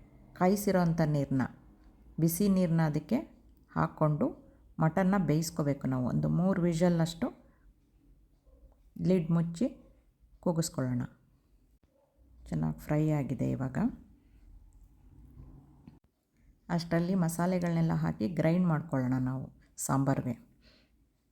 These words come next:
ರುಚಿಗೆ ತಕ್ಕಷ್ಟು ಉಪ್ಪು ಹಾಕ್ಬಿಟ್ಟು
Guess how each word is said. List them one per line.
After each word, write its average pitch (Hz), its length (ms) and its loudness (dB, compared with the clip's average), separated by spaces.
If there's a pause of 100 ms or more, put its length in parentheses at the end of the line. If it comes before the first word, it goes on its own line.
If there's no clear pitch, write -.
(680)
ರುಚಿಗೆ 185 360 -6
ತಕ್ಕಷ್ಟು 175 640 -6
ಉಪ್ಪು 180 260 -4
ಹಾಕ್ಬಿಟ್ಟು 170 480 -2